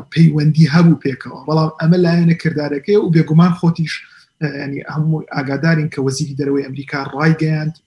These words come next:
کە ئامادەیە بەشداری لە کۆبوونەوەیەکی نافەرمی بکات لەگەڵ لایەنەکانی ڕێککەوتنامە ئەتۆمێکە بە بەشداری ئێران. و پێش نیو کاژێر یەکێتی ئەوروپا بە فەرمی، ئە، بانگەشەی ئەمریکای کرد و ئەمری-،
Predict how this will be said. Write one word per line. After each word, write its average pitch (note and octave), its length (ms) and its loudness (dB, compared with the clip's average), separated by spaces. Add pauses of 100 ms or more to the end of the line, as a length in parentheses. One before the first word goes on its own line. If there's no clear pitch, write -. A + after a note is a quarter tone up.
(680)
کە - 100 -4
ئامادەیە C#3+ 520 0
بەشداری C#3 520 -2
لە C#3+ 60 -2
کۆبوونەوەیەکی C#3 560 -4
نافەرمی C#3 420 -6
بکات C#3 300 -8
لەگەڵ C3 260 -6
لایەنەکانی C3+ 600 -8 (360)
ڕێککەوتنامە B2+ 600 -10
ئەتۆمێکە C3 580 -8 (680)
بە C3+ 120 -18
بەشداری B2+ 520 -4
ئێران. C3+ 320 -6 (400)
و - 60 -12
پێش D#3 320 -2 (160)
نیو F3+ 220 8
کاژێر B2 480 -4 (480)
یەکێتی C#3 400 -8
ئەوروپا D3 480 -4
بە D3 120 -6
فەرمی، D3 560 0 (680)
ئە، C3+ 80 -8 (220)
بانگەشەی C3 460 -6
ئەمریکای D3 420 -4
کرد D#3 280 -2
و E3+ 160 2
ئەمری-، C3 300 -12